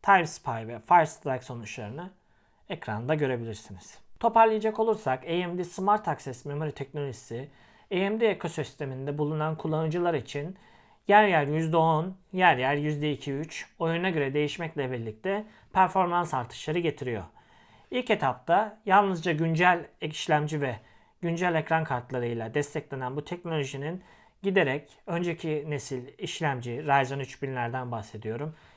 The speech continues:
ve önceki nesil, bir önceki nesil ekran kartlarıyla da desteklenmesi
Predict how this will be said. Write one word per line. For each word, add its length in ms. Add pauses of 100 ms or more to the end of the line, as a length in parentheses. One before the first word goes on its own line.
(140)
ve 300
önceki 420
nesil, 400
bir 100
önceki 300
nesil 220
ekran 280
kartlarıyla 480
da 120
desteklenmesi 880